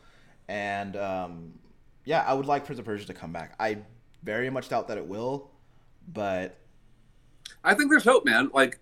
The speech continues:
Speaker 2: people forget Prince of Persia is fucking old. Sands of
Speaker 1: Yeah.
Speaker 2: Time is not the first Prince of Persia, you know?
Speaker 1: Yeah, yeah.
Speaker 2: Uh, like, that's an ancient fucking series. I would
Speaker 1: Yeah.
Speaker 2: not be surprised if we see it someday.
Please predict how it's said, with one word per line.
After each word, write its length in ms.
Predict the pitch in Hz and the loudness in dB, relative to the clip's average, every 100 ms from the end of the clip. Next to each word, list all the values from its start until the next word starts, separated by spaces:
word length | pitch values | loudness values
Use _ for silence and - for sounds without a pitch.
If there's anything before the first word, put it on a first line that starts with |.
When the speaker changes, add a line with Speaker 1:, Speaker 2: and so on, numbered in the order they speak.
| - | 0
Speaker 2:
people 220 | 180 254 | 2 4
forget 460 | - 160 160 127 - _ - - - - - - _ _ | 4 8 8 8 2 _ -20 -20 -20 -20 -20 -20 _ _
Prince 260 | - 247 - | 2 2 2
of 100 | - | -8
Persia 380 | 123 175 113 98 | -6 -6 -6 -10
is 100 | - - | -12 -18
fucking 360 | - 120 - 120 | -10 -8 -8 -10
old. 340 | 98 123 87 - | -8 -8 -10 -8
Sands 320 | 139 160 170 | -4 -2 0
of 60 | |
Speaker 1:
Yeah. 80 | 110 | 2
Speaker 2:
Time 260 | 101 165 113 | 2 0 -2
is 120 | - | -10
not 280 | 110 135 - | -6 -6 -8
the 80 | 117 | -14
first 340 | 123 104 - | -14 -14 -14
Prince 220 | 131 107 | -14 -14
of 100 | - | -12
Persia, 300 | 135 123 - - - | -8 -8 -10 -18 -14
you 80 | 92 | -8
know? 60 | 101 90 90 - - | -6 -6 -10 -18 -16
Speaker 1:
Yeah, 220 | 82 85 95 | -12 -12 -12
yeah. 40 | |
Speaker 2:
Uh, 720 | 104 95 87 82 80 - - - | -8 -6 -6 -8 -12 -16 -20 -18
like, 280 | - 95 - - _ _ 104 | -14 -14 -16 -20 _ _ -4
that's 200 | - - | -2 -4
an 140 | 123 - - | -10 -14 -6
ancient 420 | 190 214 - 131 - | -2 -2 -2 -8 -6
fucking 320 | 113 - 95 | -8 -8 -12
series. 500 | - 92 82 82 85 | -10 -10 -12 -12 -2
I 120 | 117 | 0
would 120 | 143 - | 0 -2
Speaker 1:
Yeah. 40 | |
Speaker 2:
not 200 | 127 110 | -2 -2
be 80 | 110 | -8
surprised 440 | 104 110 92 90 | -10 -8 -8 -8
if 120 | 95 | -14
we 80 | 95 | -14
see 140 | 87 90 | -12 -14
it 100 | - | -10
someday. 400 | 92 85 82 | -12 -12 -16